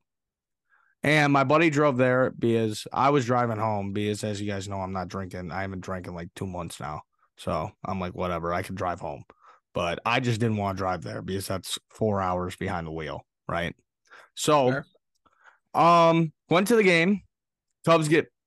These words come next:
Speaker 1: the piss beat out of them, six two, but then they won last night, so it's okay. Um, but we're on the way home. Nothing wrong, no problems. Off the highway,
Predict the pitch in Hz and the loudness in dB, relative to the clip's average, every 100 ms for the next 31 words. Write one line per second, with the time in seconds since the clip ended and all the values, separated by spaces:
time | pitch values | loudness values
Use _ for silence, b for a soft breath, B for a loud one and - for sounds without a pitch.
0 | _ _ _ _ _ _ 131 131 - 165 | _ _ _ _ _ _ 0 0 4 4
1 | 165 - 139 127 113 123 131 123 139 127 | 4 4 4 4 4 2 2 0 -4 -4
2 | - 131 123 123 127 131 127 123 120 113 | 0 4 4 4 2 2 4 2 2 0
3 | 101 - 98 98 - 104 117 113 95 87 | -2 -6 -6 -6 -6 -6 -4 -6 -6 -8
4 | - _ _ _ _ _ _ - _ _ | -12 _ _ _ _ _ _ -20 _ _
5 | - 131 127 123 120 117 _ b b b | 0 2 4 4 2 -2 _ b b b
6 | b _ _ 147 156 175 202 226 185 170 | b _ _ 2 6 8 8 6 6 6
7 | 147 117 90 - _ _ _ _ _ 151 | 4 2 -2 -14 _ _ _ _ _ 2
8 | 190 196 196 180 175 165 147 190 180 165 | 4 4 4 6 6 6 4 2 4 6
9 | 160 156 160 190 - _ - 127 165 196 | 6 4 0 -2 -10 _ -2 2 2 2
10 | 185 170 165 165 165 185 | 4 4 6 4 4 0